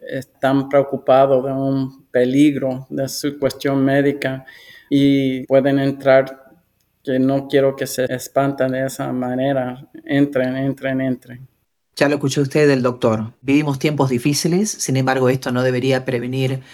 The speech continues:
Speaker 2: a usted, a su familia y a sus seres amados la posibilidad de conectarse con los servicios médicos que usted necesita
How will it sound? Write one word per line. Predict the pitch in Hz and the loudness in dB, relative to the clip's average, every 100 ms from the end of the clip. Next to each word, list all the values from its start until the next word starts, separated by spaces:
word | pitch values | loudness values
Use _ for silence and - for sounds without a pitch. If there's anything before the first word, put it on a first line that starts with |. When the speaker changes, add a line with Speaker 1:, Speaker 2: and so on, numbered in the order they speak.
| - | -6
Speaker 2:
a | 123 | -2
usted, | 123 - 156 170 190 | -2 2 2 4 0
a | 131 | -4
su | 127 131 | -8 -6
familia | 123 139 147 160 147 | -2 0 2 2 2
y | |
a | 113 | 0
sus | 127 120 | -4 -2
seres | 127 127 123 | -2 -2 -2
amados | 120 131 127 123 165 - - - - | 0 0 2 -2 -4 -10 -18 -14 -6
la | 139 | -4
posibilidad | 143 - 139 139 143 | -4 -2 2 4 4
de | 170 | 0
conectarse | 160 143 131 127 135 127 - 123 123 | -2 -6 -4 -2 -2 -2 -4 -4 -4
con | 139 135 | -4 -2
los | 131 127 | -2 -2
servicios | 120 135 135 147 | -2 -4 -2 -2
médicos | 135 139 135 123 | 0 0 -2 -6
que | 135 | -6
usted | 127 151 | -6 -4
necesita | 143 139 - 156 147 147 | -4 -4 -2 -2 0 -2